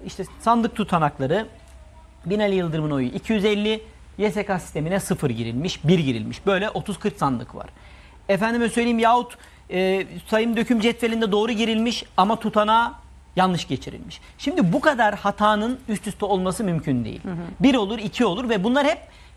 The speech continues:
Speaker 1: kahir ekseriyeti Binali Yıldırım'ın aleyhine olmuş. Dolayısıyla bu baştan bütün şeyi şaibeli hale getiriyor. Yani ben Türkiye'de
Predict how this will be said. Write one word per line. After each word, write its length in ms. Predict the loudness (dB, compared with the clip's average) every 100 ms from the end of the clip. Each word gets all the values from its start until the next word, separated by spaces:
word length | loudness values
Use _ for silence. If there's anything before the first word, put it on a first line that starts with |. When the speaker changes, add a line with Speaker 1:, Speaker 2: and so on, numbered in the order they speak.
| -20 -20 -20 -20 -20 -8
Speaker 1:
kahir 280 | 0 2 2
ekseriyeti 800 | 2 0 -2 0 0 0 -2 -2 -6 -2
Binali 260 | 2 4 4
Yıldırım'ın 400 | 2 2 0 0
aleyhine 360 | -2 -2 -6 -10
olmuş. 320 | -14 -18 -20 -20 -20 -4
Dolayısıyla 520 | -2 0 0 0 0 0
bu 160 | 2
baştan 540 | 2 2 0 -4 -2 -2
bütün 240 | 0 0
şeyi 320 | 0 -2 -2
şaibeli 540 | -4 2 2 4 2 2
hale 220 | 0 -2
getiriyor. 340 | -6 -6 -4
Yani 160 | -2 2
ben 180 | 2 2
Türkiye'de 500 | -2 0 0 -2